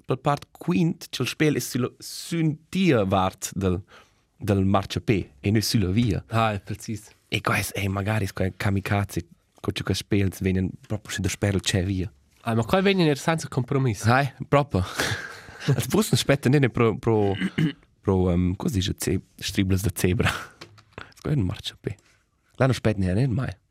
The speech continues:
Speaker 2: Schi.
Speaker 1: Also Zurich, no?
Speaker 2: Ne?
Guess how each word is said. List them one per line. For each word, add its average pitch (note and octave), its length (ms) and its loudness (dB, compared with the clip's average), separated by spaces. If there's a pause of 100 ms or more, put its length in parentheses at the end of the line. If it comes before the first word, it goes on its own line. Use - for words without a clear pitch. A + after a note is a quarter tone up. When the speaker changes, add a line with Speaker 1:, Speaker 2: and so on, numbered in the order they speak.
(720)
Speaker 2:
Schi. F#2 600 -6 (880)
Speaker 1:
Also G2 220 2
Zurich, - 320 0
no? F#2 180 0 (300)
Speaker 2:
Ne? F#3 160 -4